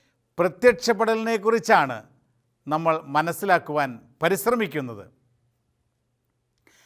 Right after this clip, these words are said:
ആയിരത്തി തൊള്ളായിരത്തി പതിനേഴ് ഒക്ടോബർ മാസം പതിമൂന്നാം തീയതി പരിശുദ്ധ അമ്മയുടെ ഈ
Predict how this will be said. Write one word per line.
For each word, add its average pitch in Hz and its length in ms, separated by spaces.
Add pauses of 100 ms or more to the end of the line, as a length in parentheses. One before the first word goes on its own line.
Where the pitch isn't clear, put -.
(400)
ആയിരത്തി 269 180
തൊള്ളായിരത്തി 294 420
പതിനേഴ് 254 440 (140)
ഒക്ടോബർ 269 380 (120)
മാസം 240 360 (640)
പതിമൂന്നാം 262 800
തീയതി 196 340 (680)
പരിശുദ്ധ 214 560
അമ്മയുടെ 214 400 (460)
ഈ - 20